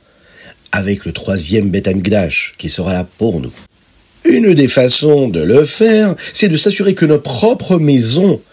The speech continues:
notre propre chambre d'enfant ou d'adulte, hein, soit un Beth Rabad, un petit Beth Amikdash. Ainsi, chaque maison, chaque chambre devrait être un lieu de Torah, un lieu de service divin,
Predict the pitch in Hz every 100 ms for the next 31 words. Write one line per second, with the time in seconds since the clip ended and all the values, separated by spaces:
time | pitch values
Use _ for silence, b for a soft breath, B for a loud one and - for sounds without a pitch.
0 | B B B 147 143 143 151 - 147 165
1 | 160 202 190 107 87 78 104 151 147 180
2 | 190 117 98 131 196 202 123 147 B B
3 | B - 156 156 104 90 139 - 98 76
4 | - - B B 165 170 - 143 - 139
5 | 120 101 92 82 - - - 170 - 110
6 | - _ - - - - 156 120 95 76
7 | B B - 247 - - 220 - - 90
8 | 120 98 147 151 127 120 - 90 90 110
9 | 120 95 - 101 69 - B B B B
10 | - 107 113 104 98 - 110 101 101 78
11 | 92 80